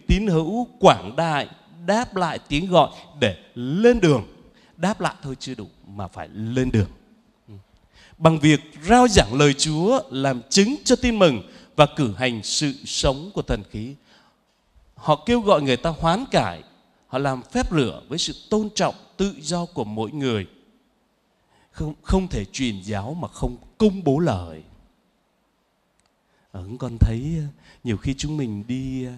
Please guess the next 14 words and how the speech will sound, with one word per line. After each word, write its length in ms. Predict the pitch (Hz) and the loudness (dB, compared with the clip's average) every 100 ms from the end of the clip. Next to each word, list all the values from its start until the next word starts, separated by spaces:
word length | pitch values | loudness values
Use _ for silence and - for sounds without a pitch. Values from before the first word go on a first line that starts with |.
| 123 _ _ _ - 127 | -20 _ _ _ -18 -10
đi 360 | 127 127 123 117 | -10 -8 -12 -12
công 140 | 139 123 | -12 -6
việc 160 | 120 - | -8 -8
bác 220 | - 135 - | -14 -12 -12
ái 320 | 143 160 208 | -12 -10 -10
đó, 80 | 214 180 170 _ _ _ _ _ _ - | -10 -12 _ _ _ _ _ _ _ -18
chúng 120 | 170 | -12
ta 80 | 185 | -12
chỉ 160 | - 101 | -10 -10
là 120 | 98 | -8
công 200 | - 147 | -8 -8
việc 240 | 135 110 | -8 -8
bác 220 | - 156 - | -10 -10 -10
ái, 400 | 147 160 196 | -10 -8 -10